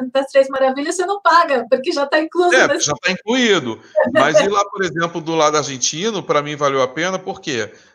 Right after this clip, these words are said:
Speaker 2: é, eu vi lá o, o lado, é, das, das três vezes que eu fui, né? Além de ter visto a divisão dos três países, é, você come bem barato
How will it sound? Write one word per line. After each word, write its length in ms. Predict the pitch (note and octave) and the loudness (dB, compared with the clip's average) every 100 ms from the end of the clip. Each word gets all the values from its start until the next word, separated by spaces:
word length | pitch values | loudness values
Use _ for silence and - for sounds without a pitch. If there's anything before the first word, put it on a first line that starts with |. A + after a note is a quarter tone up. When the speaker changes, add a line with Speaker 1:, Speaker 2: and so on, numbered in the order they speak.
| _ | _
Speaker 2:
é, 360 | A2 A#2 A2+ A2+ | 0 2 2 2
eu 120 | B2 B2 | 0 -2
vi 120 | D#3 | 0
lá 220 | C#3+ C3+ | 2 4
o, 320 | C3 A2+ G#2+ - | 2 0 -6 -8
o 60 | G#2 | -2
lado, 480 | G#2+ G#2+ G#2+ G2+ _ | 0 0 -4 -18 _
é, 460 | G2+ F#2+ F#2 F#2 F2+ | -6 -4 -4 -6 -8
das, 240 | F2 A2 A2+ - | -4 -4 -4 -10
das 220 | A#2 B2 - | 0 0 0
três 240 | E3 D#3 | -2 -2
vezes 200 | D#3 C#3+ | -2 -4
que 100 | - | -6
eu 40 | |
fui, 320 | C3+ - G2 F#2 | -10 -10 -12 -8
né? 260 | A2 D3+ D#3+ _ _ _ | -6 -6 -8 _ _ _
Além 240 | A2+ C3 | 0 0
de 100 | E3+ | 0
ter 100 | - | -2
visto 600 | C#3+ C#3+ C#3 C#3+ B2 A2 G#2 _ _ _ | -2 -2 -4 -2 -4 -4 -8 _ _ _
a 80 | - | -4
divisão 380 | G#2+ A2 A2 A2+ | -4 -4 -6 -6
dos 140 | G#2 | -6
três 200 | - G#2+ | -4 -4
países, 640 | - A2 A#2 F#3 D3 A#2+ - - _ _ _ _ | 0 0 0 -2 -4 -8 -12 -14 _ _ _ _
é, 920 | A2+ A#2 A#2 A2+ A2+ A2 G#2+ G2+ - | 2 4 4 4 4 4 2 -2 -8
você 240 | A#2+ A#2+ E3+ | -8 -4 -4
come 320 | - D#3+ C3+ | -4 -6 -6
bem 300 | - B2+ C#3 | -4 -6 -2
barato 640 | A2+ G2 G2 G#2+ - E3+ | -2 0 0 -4 -8 -20